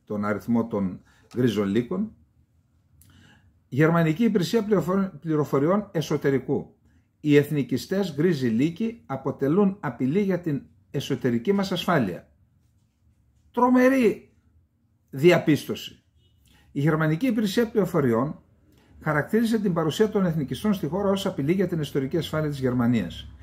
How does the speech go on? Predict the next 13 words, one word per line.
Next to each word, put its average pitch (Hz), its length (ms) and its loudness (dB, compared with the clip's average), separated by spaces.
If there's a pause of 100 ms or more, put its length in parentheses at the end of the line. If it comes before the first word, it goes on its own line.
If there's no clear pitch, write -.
(320)
Η 131 120 0
Υπηρεσία 120 460 0
Πληροφοριών 185 580 0
εξέτασε 185 500 -2
επίσης 175 420 -2
τις 127 160 -4
δομές 131 320 0
στις 156 220 -6
οποίες 160 340 -2
είναι 156 120 -2
οργανωμένοι 131 520 0
οι 120 40 2
εθνικιστές 113 720 -4